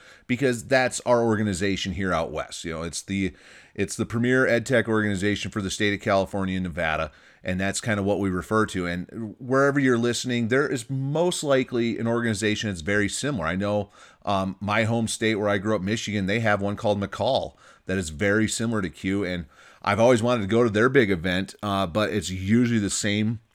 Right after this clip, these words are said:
time that the Q event is in California. So, um, one of these years, I'm hoping they kinda stagger 'em so I can go to both, um, in the same year or something like that. Um, and then Florida, they have, uh,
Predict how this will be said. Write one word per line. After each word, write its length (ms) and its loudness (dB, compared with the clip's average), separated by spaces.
time 360 0
that 180 -2
the 60 -8
Q 240 4
event 280 0
is 160 -4
in 100 -6
California. 680 -2
So, 380 -2
um, 300 -2
one 260 0
of 80 2
these 180 2
years, 200 0
I'm 100 -2
hoping 320 2
they 140 2
kinda 320 -2
stagger 480 2
'em 120 -4
so 420 -4
I 100 -2
can 140 -4
go 100 2
to 80 -4
both, 320 0
um, 340 -2
in 120 -6
the 80 -6
same 320 -4
year 180 -2
or 60 -4
something 340 -10
like 200 -12
that. 260 -6
Um, 240 -2
and 140 -2
then 120 -2
Florida, 420 4
they 200 2
have, 380 2
uh, 300 0